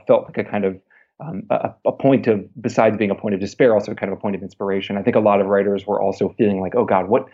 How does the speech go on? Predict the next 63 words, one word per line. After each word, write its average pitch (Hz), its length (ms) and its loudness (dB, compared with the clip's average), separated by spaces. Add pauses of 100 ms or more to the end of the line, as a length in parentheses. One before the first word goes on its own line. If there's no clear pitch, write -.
(260)
how 147 120 2
can 143 120 2
I 123 60 2
approach 110 380 -4
this? 98 180 -12
What 131 100 -2
can 127 100 -6
I 104 80 -4 (120)
write? - 340 -8 (300)
Um, 104 240 0
what - 160 0
will, 110 320 2
uh, 95 340 -4 (380)
be 131 160 0
both 117 340 2 (180)
kind 110 160 -4
of 104 60 -4
exciting 139 340 0
to 120 120 -10
me 120 100 -4
as 110 80 -6
an 104 80 -6
artist 104 380 -4
and 104 100 -2
also 98 240 -4 (140)
feel 135 120 2
like 110 140 2
I 95 80 -6
am 92 140 -10 (100)
doing 185 320 4
something?" - 460 -14
You 113 100 -8
know, 113 100 2
in 110 60 0
that 107 180 -2
sense, 120 220 0
we 117 80 0
all 107 180 6
had 101 440 -4 (260)
and 113 120 0
all 98 100 4
still 247 380 0
have, 87 340 -4
that 117 120 4
is 92 100 -6
motivating 104 480 2
a 92 40 -2
lot 92 200 -2
of 87 100 -14
political 101 340 0
action, 95 380 -2
a 95 40 -2
lot 98 140 4
of 95 60 -2 (340)
calling 120 280 4
of 104 80 -4
Congress 107 280 -4
people, 107 280 -4
a 101 40 2
lot 101 120 2
of 90 40 -4
marching, 104 460 0 (320)
um, 104 340 2